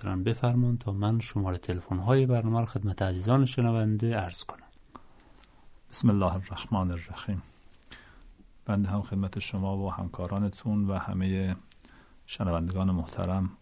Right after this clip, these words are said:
Speaker 2: عرض سلام و روز بخیر دارم. انشالله که خداوند کمک کنن که اون چه مرضی خودشون هست بر زبان ما جاری بشه.
Speaker 1: انشالله. بیست و نه ده پانصد و پنجاه و یک و بیست و نه ده پانصد و پنجاه و دو با پیش شمارهٔ صفر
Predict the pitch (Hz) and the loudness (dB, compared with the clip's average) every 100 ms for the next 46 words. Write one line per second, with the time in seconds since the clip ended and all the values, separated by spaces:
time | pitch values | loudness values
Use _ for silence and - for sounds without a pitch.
0 | - 92 90 90 - 87 90 92 92 92 | -6 -2 -2 -2 -4 -2 0 0 0 -2
1 | 92 87 - 98 90 85 92 - - 90 | -4 -6 0 0 2 -2 -4 -8 -10 -6
2 | 85 - - 87 85 90 92 - - - | -6 -8 -6 -4 -2 -2 -6 -12 -20 -20
3 | - - - _ - - - 92 104 - | -20 -20 -20 _ -20 -8 2 4 4 2
4 | 98 95 92 - 98 101 92 92 87 85 | 2 2 0 0 0 0 0 0 0 0
5 | 90 85 92 87 - 85 101 95 92 90 | -2 -2 -4 -4 -4 -2 0 -2 -2 -2
6 | 85 85 85 85 87 85 87 82 - - | -2 -2 -2 -2 -2 -4 -4 -6 -10 -14
7 | - - - - - 107 101 110 95 90 | -16 -20 -20 -20 -2 0 2 4 4 2
8 | 85 - - - - - - - 120 - | -2 -8 -20 -20 -20 -20 -20 -2 0 2
9 | - 127 139 127 123 123 - 101 - 107 | 8 10 10 8 6 4 2 2 4 4
10 | 104 98 90 87 95 90 98 90 85 - | 4 2 2 2 2 2 0 0 -4 -6
11 | - - - - - - - - 101 101 | -16 -18 -20 -20 -20 -20 -4 4 6 6
12 | 101 - - 95 95 90 95 87 - 90 | 4 0 2 4 2 2 0 0 -2 -2
13 | 85 104 120 123 120 120 120 120 120 117 | 0 2 2 4 8 8 8 6 6 6
14 | 131 135 123 117 117 - 101 - 95 87 | 6 4 4 4 4 2 -2 0 0 0
15 | 87 87 85 - 123 135 131 - | 0 -2 -4 2 4 4 2 -6